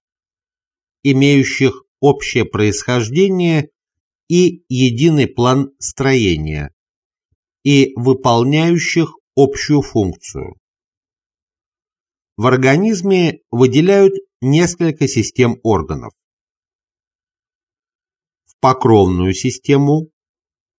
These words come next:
входят кожа и слизистые оболочки,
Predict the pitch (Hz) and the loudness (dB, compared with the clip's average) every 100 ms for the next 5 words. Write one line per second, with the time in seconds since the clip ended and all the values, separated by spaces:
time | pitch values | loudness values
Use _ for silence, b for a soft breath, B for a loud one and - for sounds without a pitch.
0 | _ - - 151 127 107 - _ _ _ | _ -12 2 2 4 0 -2 _ _ _
1 | 123 117 110 151 151 - 143 135 - - | 2 4 2 0 -2 -2 0 0 -2 -8
2 | 147 151 151 151 - 147 131 - 123 135 | 0 0 0 -4 0 0 0 -4 0 0
3 | 101 82 - - 65 | 0 -2 -6 -12 -14